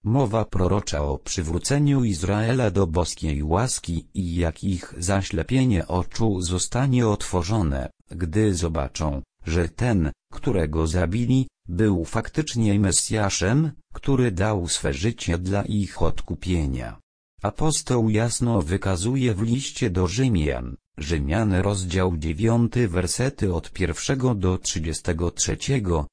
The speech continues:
Rzymian rozdział dziesiąty, wersety od pierwszego do dwudziestego pierwszego, Rzymian rozdział jedenasty, wersety od pierwszego do trzydziestego szóstego,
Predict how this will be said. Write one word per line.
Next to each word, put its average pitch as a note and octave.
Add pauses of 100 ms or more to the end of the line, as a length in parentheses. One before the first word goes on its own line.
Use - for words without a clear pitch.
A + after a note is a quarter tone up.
(160)
Rzymian D#2+
rozdział F#2
dziesiąty, A2+
wersety F2
od E2
pierwszego B2
do F2+
dwudziestego E2
pierwszego, E2 (220)
Rzymian E2
rozdział F2+
jedenasty, F2+
wersety F2+
od D#2+
pierwszego B2
do F#2
trzydziestego D#2+
szóstego, B1